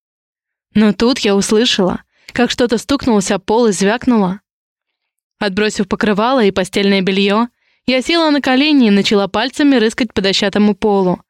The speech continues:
пытаясь найти пропажу. «Оно точно где-то здесь. Я же слышала, как оно упало на пол, и наверняка сейчас где-то лежит и смотрит на меня.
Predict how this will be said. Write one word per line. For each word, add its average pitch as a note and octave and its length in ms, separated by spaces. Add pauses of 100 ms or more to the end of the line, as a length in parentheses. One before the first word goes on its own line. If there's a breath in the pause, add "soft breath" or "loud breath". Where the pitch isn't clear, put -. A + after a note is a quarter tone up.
(260)
пытаясь A3+ 440
найти G3+ 280
пропажу. G3 640 (920)
«Оно G#3 300
точно F4 480
где-то D#4 280
здесь. A#3+ 600 (320)
Я B3+ 160
же C4 140
слышала, C#4 500
как G3 180
оно A#3+ 180
упало B3 340
на G3+ 160
пол, B3+ 340 (300 soft breath)
и C4+ 80
наверняка C#4+ 540
сейчас A#3 340
где-то G#3+ 220
лежит G#3+ 380
и A#3 40
смотрит C4+ 500
на B3 40
меня. G#3 460